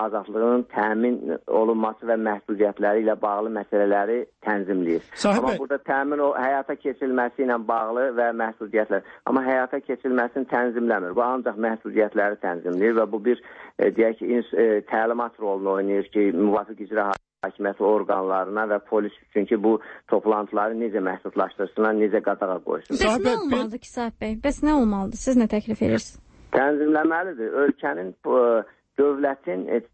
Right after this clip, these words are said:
Speaker 1: toplaşma azadlığını təmin etmək üçün pozitiv öhdəliyi var və onun təhlükəsizliyini təmin etmək üçün pozitiv öhdəliyi var. Bu pozitiv öhdəliyi, öhdəliyi Azərbaycan hökuməti yerinə yetirmir və bu bütün fəaliyyət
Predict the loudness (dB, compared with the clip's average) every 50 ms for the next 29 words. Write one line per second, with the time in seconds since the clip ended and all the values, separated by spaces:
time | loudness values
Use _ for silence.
0 | _ -4 -2 -2 0 0 0 -2 -2 -2 -4 -2 -2 -2 -2 -2 -4 -6 -6 -4
1 | -2 -2 -2 0 0 0 0 0 0 -2 -4 -4 -2 0 0 0 0 0 0 -2
2 | -2 -2 -2 -2 -2 -2 -4 -8 -8 -2 2 2 2 2 2 0 0 2 2 0
3 | 0 0 -2 -4 -6 -8 _ -20 -20 -20 -18 _ 0 2 2 4 4 2 0 0
4 | -4 -4 -4 -4 -2 -2 -2 -2 -2 -4 -2 0 2 2 2 2 2 0 -2 0
5 | 0 -2 -4 -4 -4 -2 -2 -2 0 0 0 0 0 0 -2 0 -2 -4 -6 -4
6 | -2 -2 -2 -2 0 0 0 2 2 2 2 2 0 -2 -2 -6 -16 -8 -4 -2
7 | -2 0 2 0 0 0 -2 -2 0 0 0 2 2 0 0 0 -2 -2 -2 0
8 | 0 0 0 2 2 4 2 2 2 0 2 2 2 2 2 2 0 0 -2 0
9 | 0 0 0 0 0 0 0 -2 -2 0 0 0 0 0 0 2 2 4 4 4
10 | 2 4 2 0 0 0 0 0 0 0 -2 -2 -4 -10 -20 -12 -4 0 2 2
11 | 2 0 -2 -4 -4 -6 -8 -16 _ _ -4 -4 -2 0 2 2 4 4 2 0
12 | -2 -2 0 0 -2 -2 -4